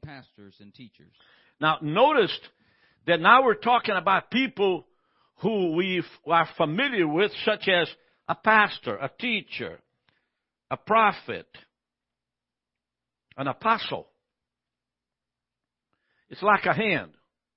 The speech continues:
Speaker 2: You know, that's the, that's the the teacher, and that's the, the pastor, and that's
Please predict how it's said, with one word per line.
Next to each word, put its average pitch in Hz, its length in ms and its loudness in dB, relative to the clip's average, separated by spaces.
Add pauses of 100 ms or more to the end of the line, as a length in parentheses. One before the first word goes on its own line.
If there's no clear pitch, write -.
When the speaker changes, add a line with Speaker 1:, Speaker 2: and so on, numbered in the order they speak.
(640)
Speaker 2:
You 127 80 -10
know, 123 80 -6
that's 208 300 0
the, 120 260 0 (880)
that's 202 240 0
the 139 200 2 (260)
the 135 100 -8
teacher, - 560 -8 (720)
and 123 140 -6
that's 214 220 2 (100)
the, 143 280 -6 (1500)
the 156 60 -10
pastor, - 580 -4 (540)
and 131 120 -6
that's 208 220 2